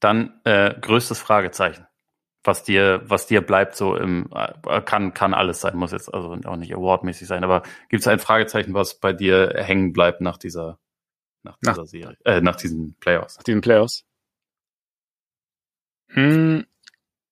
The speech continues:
Speaker 2: Philly.
Speaker 1: Hm.
Speaker 2: Einfach, also einfach, wie das weitergeht. Ich meine, es gibt ja jetzt so die Berichte, dass, dass James Harden verlängert und eher kurzfristig verlängert und,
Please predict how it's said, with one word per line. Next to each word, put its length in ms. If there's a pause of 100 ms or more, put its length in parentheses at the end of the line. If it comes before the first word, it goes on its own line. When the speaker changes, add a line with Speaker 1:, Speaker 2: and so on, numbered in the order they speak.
(1800)
Speaker 2:
Philly. 480 (1300)
Speaker 1:
Hm. 360 (680)
Speaker 2:
Einfach, 280 (460)
also 340
einfach, 260
wie 60
das 140
weitergeht. 280
Ich 60
meine, 100
es 80
gibt 140
ja 60
jetzt 120
so 60
die 80
Berichte, 320
dass, 180
dass 320
James 220
Harden 480
verlängert 460
und 100
eher 160
kurzfristig 520
verlängert 460
und, 300